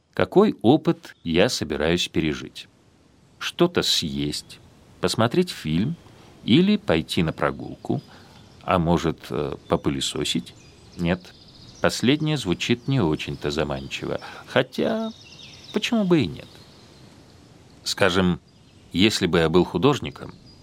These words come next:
мне хотелось бы пережить опыт сотворения – создания того, что я вынашивал в своём воображении, в своих чувствах. Мне бы хотелось воплотить воображаемую мною скульптуру в камне.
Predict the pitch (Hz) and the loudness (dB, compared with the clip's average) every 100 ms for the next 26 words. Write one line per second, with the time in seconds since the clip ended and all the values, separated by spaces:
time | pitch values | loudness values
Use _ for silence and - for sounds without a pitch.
0 | - - - - 98 175 127 - 135 127 | -20 -20 -10 -2 2 2 2 2 2 2
1 | 104 110 107 - - 90 85 98 - - | 2 2 2 0 0 2 2 0 -2 0
2 | 98 98 90 - - 190 185 180 95 82 | 2 2 -4 -6 -2 -2 2 2 2 -4
3 | 64 64 - - - - - - 101 95 | -8 -14 -16 -18 -20 -16 -6 -2 0 2
4 | 104 82 69 69 - 78 76 120 113 - | 2 2 -4 -8 -2 -2 2 2 0 -6
5 | - - - - 92 104 85 80 101 113 | -20 -10 -6 0 2 2 2 2 2 2
6 | - 98 92 - - 82 90 92 85 82 | 0 0 0 -2 0 2 4 2 2 2
7 | 82 90 82 101 95 67 65 - - - | 2 2 2 0 0 -2 -12 -18 -10 -6
8 | 78 78 87 - - 110 - - - - | 0 0 0 -4 -6 -4 -6 -12 -20 -20
9 | - - - - - - - - 82 139 | -20 -20 -20 -20 -20 -20 -16 -4 2 4
10 | 156 147 123 - 127 120 117 - 95 104 | 4 2 0 2 2 2 0 -4 -2 -2
11 | 113 113 - 117 - - 80 85 90 85 | 0 -2 0 0 0 -6 0 2 4 2
12 | 95 95 82 78 76 78 87 69 - - | 4 4 2 0 0 0 0 -2 -6 -6
13 | - - 127 147 131 - - 87 76 65 | -6 -2 0 2 0 -6 -2 0 0 -4
14 | 69 | -16